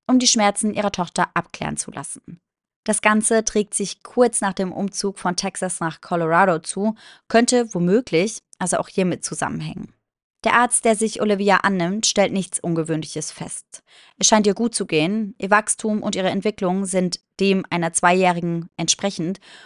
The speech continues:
und mit Ausnahme der Verstopfung scheint alles in bester Ordnung zu sein. Kelly sieht das anders und bestärkt ihre Sorgen, indem sie Olivias Zustand näher beschreibt. Sie wäre antriebslos und hätte unheimliche Probleme zu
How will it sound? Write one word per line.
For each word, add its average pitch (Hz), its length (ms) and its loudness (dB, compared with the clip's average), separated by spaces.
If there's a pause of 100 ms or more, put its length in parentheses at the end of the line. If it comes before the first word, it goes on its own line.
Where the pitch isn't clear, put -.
(160)
und 202 300 0
mit 180 180 -6
Ausnahme 220 480 4
der 180 100 0
Verstopfung 208 680 0
scheint 185 300 -4
alles 170 260 -2
in 165 100 -6
bester 160 400 -4
Ordnung 156 320 -2
zu - 140 -12
sein. - 400 -10 (600)
Kelly 226 300 4
sieht 220 220 0
das 214 140 2 (120)
anders 170 400 0
und 190 120 -6
bestärkt 185 380 2
ihre 180 160 -4
Sorgen, 160 440 -2
indem 185 280 -2
sie 180 200 -4
Olivias 180 580 -2
Zustand 180 460 -2
näher 151 260 -2
beschreibt. - 680 -10 (340)
Sie 208 200 -4
wäre 180 240 4
antriebslos 196 840 -2 (480)
und 202 80 0
hätte 190 220 2
unheimliche 190 580 0
Probleme 175 480 -2
zu - 160 -6